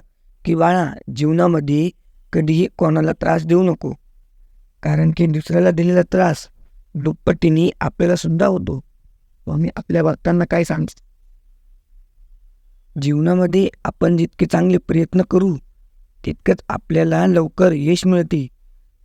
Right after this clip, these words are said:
तसंच जीवनामध्ये दुसऱ्यांची मदत केल्याने आपली पण कोणत्या ना कोणत्या रूपामध्ये नक्की मदत होते. म्हणून स्वामींचा आशीर्वाद आपल्या पाठीशी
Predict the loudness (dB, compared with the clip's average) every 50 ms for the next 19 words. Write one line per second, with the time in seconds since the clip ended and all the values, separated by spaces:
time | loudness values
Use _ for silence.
0 | -8 -8 -4 0 2 2 2 2 -2 -2 -2 0 2 2 2 2 2 2 2 0
1 | -2 -4 -4 _ _ _ -20 -20 _ _ -14 -10 -10 -8 -4 -2 0 0 0 0
2 | 0 0 2 2 2 2 2 2 2 0 -2 0 -2 0 2 2 2 2 2 0
3 | -2 -4 -8 _ -20 -20 _ _ _ _ -20 _ -10 -10 -10 -8 -6 -4 -2 -2
4 | -2 -2 -2 -2 0 2 2 2 0 0 -2 -2 0 0 0 0 0 0 0 0
5 | 0 0 0 0 0 2 2 2 2 2 0 0 0 0 0 0 0 0 0 0
6 | -2 _ _ _ _ _ _ _ -10 -6 -6 -6 -6 0 2 2 2 2 0 -6
7 | _ _ _ -14 -10 -6 -4 -2 0 0 2 0 0 0 0 -2 -2 -2 _ _
8 | _ _ _ _ _ _ -8 -4 -2 0 0 0 0 0 2 2 2 2 2 0
9 | 0 -2 -4 -4 -4 -8 -6 -4 -2 0 2 2 0 0 _ -10 -10 -6 -2 -2
10 | 0 0 -2 -4 -4 -4 -4 -2 0 0